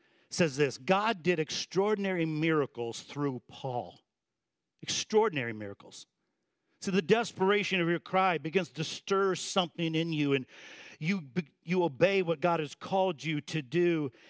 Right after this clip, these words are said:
and that's really the beginning of that partnership that the Holy Spirit wants to release through us. Acts chapter nine, nineteen, we just read about in Ephesus, they were baptized in the Holy Spirit, and the result then was Paul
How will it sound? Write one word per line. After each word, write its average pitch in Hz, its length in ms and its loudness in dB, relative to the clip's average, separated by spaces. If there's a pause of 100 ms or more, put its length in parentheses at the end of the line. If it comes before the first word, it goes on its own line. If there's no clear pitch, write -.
(100)
and 156 180 0
that's 202 460 -2
really 185 320 2
the 156 100 0
beginning 147 640 -2
of 143 160 0
that 147 260 -2
partnership 147 1000 -4
that 143 160 -2
the 139 100 -4
Holy 180 260 -4
Spirit 170 400 -4
wants 156 220 -4
to - 120 -6
release 151 500 0
through 156 260 0
us. - 160 -8 (360)
Acts 202 240 0
chapter 190 380 0
nine, 175 400 0 (240)
nineteen, 185 380 0
we 170 80 0
just 151 180 -4
read 180 220 2
about 160 300 2
in 151 100 0
Ephesus, 156 580 -2 (540)
they 180 120 4
were 170 140 2
baptized 165 800 0
in 160 100 0
the 143 100 -2
Holy 160 220 0
Spirit, 170 360 0
and 160 140 0
the 151 60 -2
result 151 720 0
then 147 200 2
was 147 160 -2
Paul 175 600 -2